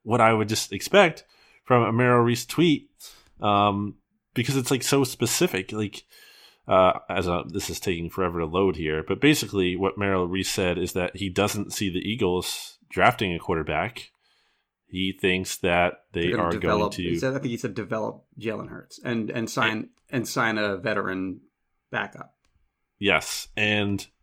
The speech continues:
Speaker 1: last week, he had tweeted something about, like, Jalen Hurts,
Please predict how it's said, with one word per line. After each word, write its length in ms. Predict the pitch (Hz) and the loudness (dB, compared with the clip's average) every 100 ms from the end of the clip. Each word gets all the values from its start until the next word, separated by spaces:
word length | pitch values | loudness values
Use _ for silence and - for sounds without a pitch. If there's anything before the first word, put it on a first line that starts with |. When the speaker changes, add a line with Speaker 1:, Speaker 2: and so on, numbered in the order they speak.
| _ | _
Speaker 1:
last 400 | 90 135 165 - | 6 6 6 0
week, 340 | 87 95 - _ _ _ _ _ _ _ | -2 -2 -8 _ _ _ _ _ _ _
he 120 | - | 0
had 80 | 131 | 0
tweeted 280 | 143 156 135 | 4 4 4
something 300 | 147 147 143 | 2 2 2
about, 300 | 123 117 113 | 6 8 6
like, 200 | 113 92 | 2 0
Jalen 300 | 101 120 117 | 2 4 4
Hurts, 520 | 117 117 107 - - | 4 4 2 -6 -8